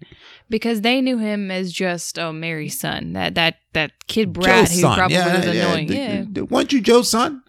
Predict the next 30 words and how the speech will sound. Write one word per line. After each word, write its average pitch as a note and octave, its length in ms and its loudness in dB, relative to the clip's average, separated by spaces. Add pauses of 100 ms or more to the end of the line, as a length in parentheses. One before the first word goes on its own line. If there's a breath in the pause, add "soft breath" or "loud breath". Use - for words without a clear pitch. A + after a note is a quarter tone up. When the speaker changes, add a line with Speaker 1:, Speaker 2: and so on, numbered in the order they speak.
Speaker 1:
Yeah. A3 320 4
Speaker 2:
Building, G#3+ 360 6
building F#3 540 6
beds A3 320 6
and A#3 160 4
shit. E4+ 320 4
Speaker 1:
You're C#3+ 240 -2
a - 40 -6
carpenter, C4 560 4
right? D4 220 6
You - 160 6
Speaker 2:
Yeah, C4+ 180 8
Speaker 1:
know? - 20 2
Speaker 2:
yeah, - 80 6
Speaker 1:
Yeah. - 240 6
Speaker 2:
yeah. F3+ 220 -2
Now F3+ 200 4
you're A3 120 6
talking G3 260 6
about E3+ 220 6
you're D#3+ 120 6
the A#2+ 60 -2
savior G3 420 6
of D#3+ 80 4
the, D3+ 80 4
get C3+ 220 -4
the - 80 -6
fuck - 280 -6
outta F#2 220 -2
here. A#2+ 380 4